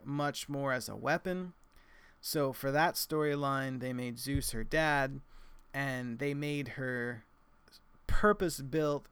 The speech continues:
as a god killer to kinda put Ares in check, to kinda put the other gods in check, because Wonder Woman's story is very Greek. It's,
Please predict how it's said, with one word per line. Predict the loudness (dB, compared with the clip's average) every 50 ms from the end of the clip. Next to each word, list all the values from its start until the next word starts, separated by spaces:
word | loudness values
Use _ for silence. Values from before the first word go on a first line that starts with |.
| -4 0
as | 0 0 0 0 -4
a | -6
god | -4 -2 0 0 0 0 -2
killer | -6 -10 -10 -10 -10 -10 -10 -12 -14 -14 -14
to | -12 -12
kinda | -8 -6 -4 -2 -2 -2 -4
put | 0 0 2 2 2 0 -2 -4 -6 -4 -2
Ares | 0 2 2 0 0 -2 -4 -6
in | -6 -6 -6
check, | -6 -6 -6 -4 -6 -6 -8 -10 -12
to | -12 -10
kinda | -6 -6 -6 -6 -4
put | -6 -8 -8
the | -4 -2 -2
other | 0 0 0 -2
gods | 0 0 -2 0 -2 -4 -6 -8
in | -12 -10
check, | -8 -8 -8 -8 -8 -10
because | -10 -6 -4 -6 -4 -2
Wonder | 0 0 2 2 4 4
Woman's | 4 4 2 0 0 -2 -4
story | -4 -2 0 0 2 0 0
is | -2 -4
very | -4 -4 -2 -2 -4
Greek. | -6 -8 -8 -8 -8 -8 -10 -12 -18 -20 -20 -20 -20 -20 -20 -20 -20 -20 -20 -14 -6
It's, | -4 -4 -4 -4 -6 -10